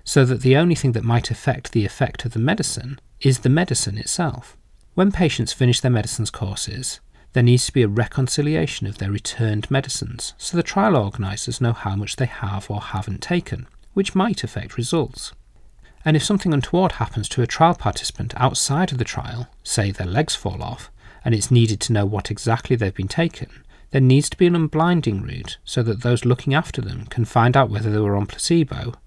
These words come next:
or the I M P that makes three percent of people's legs fall off. Or, for a more realistic example, if someone develops a D V T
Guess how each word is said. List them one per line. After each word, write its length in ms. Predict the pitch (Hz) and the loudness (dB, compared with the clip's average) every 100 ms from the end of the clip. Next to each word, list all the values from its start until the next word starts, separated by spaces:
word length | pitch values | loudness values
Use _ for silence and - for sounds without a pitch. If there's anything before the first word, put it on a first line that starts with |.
| - | -4
or 120 | 110 | 0
the 160 | 110 104 | 2 4
I 180 | 113 110 | 4 4
M 160 | 98 | 2
P 320 | - 160 123 | 0 0 0
that 160 | 110 90 | -2 -6
makes 260 | 104 98 - | -6 -6 0
three 160 | 113 | 0
percent 320 | - - 104 | 2 0 -2
of 60 | - | -2
people's 340 | 117 110 127 | -4 -2 0
legs 220 | - 190 - | 0 0 -2
fall 240 | 95 - | -6 -6
off. 240 | - - - - - - - | -10 -14 -20 -20 -20 -20 2
Or, 340 | 170 104 - - | 2 2 -2 -12
for 180 | - 127 | 0 2
a 40 | |
more 220 | 120 117 | 6 6
realistic 480 | 113 107 135 - - | 4 4 2 0 -4
example, 600 | 101 - 92 - - 131 - _ - | -6 -4 -8 -8 -12 -14 -16 _ -4
if 120 | 139 | -2
someone 320 | - 139 151 165 | 2 4 2 0
develops 400 | 156 127 - - | -2 -2 -2 -4
a 60 | |
D 200 | 120 131 | 0 2
V 160 | 123 117 | 2 0
T 380 | - 147 98 | 0 0 -2